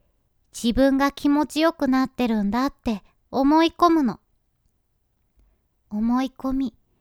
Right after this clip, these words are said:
想像ってすごい。女の子は男の人よりオナニーの時に妄想しちゃうんだけど、やっぱり深くいっ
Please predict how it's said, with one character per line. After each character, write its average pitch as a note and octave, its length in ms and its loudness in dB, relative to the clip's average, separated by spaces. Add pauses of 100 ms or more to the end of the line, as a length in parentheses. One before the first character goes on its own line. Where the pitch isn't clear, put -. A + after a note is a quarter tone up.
(520)
想 D#4+ 320 4
像 D#4+ 200 4
っ D#4+ 80 -10
て E4+ 120 2
す D#4+ 240 -2
ご D#4+ 160 2
い。 B3 140 -4 (1200)
女 F#4+ 340 2
の F#4+ 140 0
子 C4+ 220 -2
は A3 200 -6 (220)
男 B3+ 420 -2
の C4+ 140 2
人 C#4+ 200 -4
よ C#4 180 0
り F#3+ 220 -4 (260)
オ D4+ 140 2
ナ D#4+ 160 4
ニ C#4+ 160 2
ー A#3 40 4
の G#3+ 120 0
時 G3+ 300 -8
に F#3+ 140 -2
妄 A3+ 240 0
想 D4+ 280 -2
し - 80 -10
ち - 120 -4
ゃ D#4 140 2
う E4+ 100 0
ん D#4+ 40 -2
だ C4 120 -4
け - 140 -12
ど、 G3+ 200 -8 (640)
や G#3 140 -4
っ G3+ 60 -10 (100)
ぱ C4+ 140 2
り A#3+ 140 0
深 C#4 320 -2
く - 180 -8
い F3+ 180 -8
っ - 20 -20